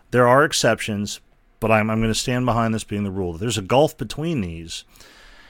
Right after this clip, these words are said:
And that you can map out a lot of the landscape of American Christianity in the gap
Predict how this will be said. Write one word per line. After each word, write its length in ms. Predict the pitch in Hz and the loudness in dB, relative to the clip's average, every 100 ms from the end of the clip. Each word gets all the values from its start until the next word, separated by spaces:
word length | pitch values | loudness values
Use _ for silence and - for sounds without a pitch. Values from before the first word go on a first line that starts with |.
| - - _ - | -20 -20 _ 2
And 180 | 143 | 4
that 80 | 147 | 4
you 200 | 147 208 | 4 2
can 300 | - 156 113 | 2 0 2
map 340 | 120 156 160 - | 4 4 2 0
out 400 | 135 139 110 - | 0 2 0 0
a 100 | 110 | -2
lot 640 | 104 113 135 127 85 - _ | 0 2 4 4 0 -10 _
of 140 | 113 | -6
the 80 | 101 | -2
landscape 720 | 104 113 123 127 - 131 135 | 0 0 0 -2 -2 -2 -2
of 100 | 107 | -4
American 480 | 98 98 110 - 107 | -4 0 -2 -2 -8
Christianity 840 | - 117 - 98 95 104 110 123 98 | -4 -6 -4 -6 -6 -4 -4 -6 -4
in 120 | 101 | -6
the 80 | 101 | -4
gap 460 | 87 110 117 - | 0 0 0 -2